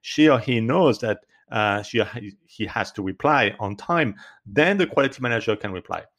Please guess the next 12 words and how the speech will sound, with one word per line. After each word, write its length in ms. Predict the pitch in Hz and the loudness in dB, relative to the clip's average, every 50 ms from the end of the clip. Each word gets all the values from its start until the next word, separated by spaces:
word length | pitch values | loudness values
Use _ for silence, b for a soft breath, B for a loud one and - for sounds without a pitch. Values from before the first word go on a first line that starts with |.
| _ _ | _ _
So 120 | _ - 98 | _ -6 -4
let's 180 | 101 107 - | -4 -4 -2
say 260 | - 131 113 104 95 b b b b _ _ | 0 0 0 0 0 b b b b _ _
an 80 | - 101 | -8 -8
inquiry 640 | 104 - - 160 160 175 165 151 147 143 135 123 123 _ _ _ | -8 -2 0 2 4 4 6 6 6 4 2 0 -4 _ _ _
has 140 | - 107 - | -10 -10 -8
to 80 | - 113 | -8 -4
be 120 | 107 110 | -2 -2
answered 380 | 107 104 - - 117 104 101 98 | -2 -2 -2 -2 0 0 0 -2
in 120 | 92 92 | -4 -6
five 280 | 90 - 123 131 143 143 | -2 0 2 2 2 0
minutes. 380 | 139 131 123 120 110 - - | 0 -2 -2 -2 -4 -6 -12